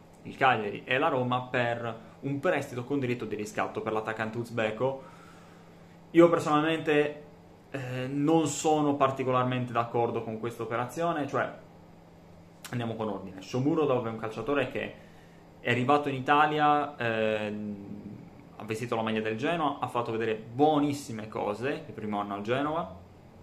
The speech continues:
e poi si è trasferito alla Roma subito, un salto di qualità molto molto grande, pagato, se non sbaglio, qualcosa come diciotto milioni dalla Roma, quindi giallorossi che ci hanno, eh, puntato parecchio su questo calciatore, ma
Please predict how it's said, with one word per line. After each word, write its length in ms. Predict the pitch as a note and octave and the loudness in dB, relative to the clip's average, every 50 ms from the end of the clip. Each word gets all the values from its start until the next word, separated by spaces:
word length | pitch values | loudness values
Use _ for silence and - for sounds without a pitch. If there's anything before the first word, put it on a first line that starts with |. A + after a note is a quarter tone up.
| - - - - - - - - - - - - - - - - - - - - | -20 -20 -20 -20 -20 -20 -20 -20 -20 -20 -18 -18 -18 -20 -20 -20 -20 -20 -10 -6
e 100 | - F3+ | -6 -2
poi 160 | F3 D#3+ C#3+ | 0 2 2
si 100 | - B2 | 2 0
è 20 | A2+ | -2
trasferito 420 | A#2+ A2+ A2+ - A2+ A2 G#2+ A2 | -4 -4 -4 -4 -4 -4 -2 0
alla 120 | G#2+ G#2+ | 0 0
Roma 240 | G#2 G#2 G2+ G2 G#2 | 0 0 0 -2 -2
subito, 460 | G#2 - A#2+ A2+ G#2 G#2 G2+ - G#2 | -4 -4 -4 -4 -4 -6 -6 -8 -8
un 80 | G#2 G#2 | -10 -6
salto 260 | - - C#3 B2+ B2+ | -2 0 0 0 0
di 100 | B2 A#2 | -2 -4
qualità 460 | A2+ A#2+ A2+ A2+ B2 - C3 B2 - - - - - - - | -2 -2 -2 -2 0 2 0 0 0 -4 -14 -18 -20 -12 0
molto 360 | - D#3 G3 F#3+ C#3+ C3 A#2+ | 6 8 8 8 8 4 -2
molto 280 | A2 G2 F#2+ - G#2+ G#2+ | -6 -6 -6 -6 -4 -2
grande, 540 | A2 G#2 F#2 F2+ F#2 G#2 B2+ D3+ F3 E3+ - - - - - - - - - | 0 0 -2 -2 -2 -2 -2 -2 -2 -4 -8 -16 -20 -20 -20 -20 -20 -8 -2
pagato, 600 | - A2+ B2+ B2+ B2 B2+ A#2+ A#2 A2+ A2 - - - - - - - | 0 2 2 2 2 2 2 2 2 0 -4 -12 -18 -20 -20 -20 -16
se 120 | - - | -10 -8
non 60 | A#2 | -6
sbaglio, 260 | A2+ C3+ C3+ A#2+ A2 G#2+ | -2 -2 0 0 0 0
qualcosa 300 | A#2 A#2 A#2 C3+ C3+ B2+ | 0 0 0 0 -2 -2
come 160 | A2 G#2+ G#2+ | -2 -6 -6
diciotto 440 | A2 A2 A2 - C#3+ C#3+ C#3+ C3+ B2 | -6 -4 -2 0 0 0 0 -2 -2
milioni 360 | A#2 A#2 B2+ C#3+ C#3+ C3 G#2+ | -2 0 2 2 2 2 2
dalla 180 | G#2+ G#2 G#2 A2+ | 0 0 2 2
Roma, 460 | A#2+ B2 A#2 G#2+ A2+ B2+ C#3+ - - - | 2 2 2 2 2 2 0 0 -4 -8
quindi 320 | A2+ G#2 G2+ G2+ F#2+ - - - - - - - - - | -8 -8 -8 -10 -12 -14 -16 -20 -20 -20 -20 -20 -20 -18
giallorossi 540 | - A#2 A#2+ C3 B2+ B2+ C3 D3+ D3 C3 A2 | -8 0 2 4 4 6 4 2 2 2 2
che 100 | A2 A2 | 2 2
ci 80 | - B2+ | 0 0
hanno, 460 | A#2 A2+ A2+ A2 A2 A2 A2 - - | -2 -2 -2 -2 -4 -4 -4 -6 -8
eh, 280 | - G#2 G#2+ A#2 A#2 - | -8 -6 -6 -6 -6 -6
puntato 440 | - C3 C3 B2 C#3 D#3 - C#3 A#2 | -4 -2 -2 0 0 -2 -2 0 0
parecchio 640 | - B2 C3 B2+ G2+ - - - - G#2+ G2+ G2+ | 2 4 6 6 4 4 0 -8 -8 -8 -8 -8
su 160 | - - G#2 | -8 -10 -8
questo 220 | - A2+ G#2+ A2+ G#2+ | -6 -6 -6 -6 -6
calciatore, 540 | A2+ A#2 - F#3+ F#3+ - B2+ B2 B2 B2+ | -6 -6 -6 -4 -2 0 0 0 0 0
ma 440 | A#2+ A#2+ A#2+ A#2+ A#2+ A#2+ - - - | -2 0 0 2 2 0 -2 -8 -16